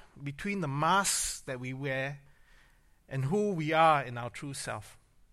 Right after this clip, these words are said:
And after a while, we get so used to wearing these masks, projecting a particular, uh, uh, persona or, or f-,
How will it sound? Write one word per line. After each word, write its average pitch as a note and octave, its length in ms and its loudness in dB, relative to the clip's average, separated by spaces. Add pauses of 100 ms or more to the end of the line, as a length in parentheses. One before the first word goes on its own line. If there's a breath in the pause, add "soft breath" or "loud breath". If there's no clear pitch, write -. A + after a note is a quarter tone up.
(1040)
And G3 160 4
after C4+ 360 8
a B3 80 10
while, G#3 440 12
we E3+ 120 0
get E3+ 220 -2
so C4+ 420 8
used A3+ 540 2
to C3+ 180 -2 (280)
wearing G#3 540 6
these G3 300 -2
masks, D#3+ 720 0
projecting A3 840 2
a D3 80 -8
particular, F#3 800 2 (500 soft breath)
uh, - 40 -6
uh, A#2+ 520 -2
persona E3+ 760 4 (640)
or, C3 420 2
or C3 160 -6
f-, - 320 -18